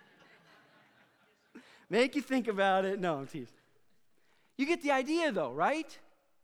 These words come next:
They said there were giants in the land. They were freaked out by,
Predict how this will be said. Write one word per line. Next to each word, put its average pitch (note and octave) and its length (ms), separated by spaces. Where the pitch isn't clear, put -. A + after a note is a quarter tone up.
They G#3+ 60
said C4 180
there B3+ 80
were G#3 120
giants F#3+ 760
in D#3+ 160
the D3 80
land. C#3+ 420
They E3+ 120
were E3 160
freaked A#3+ 300
out A#3 320
by, D3+ 280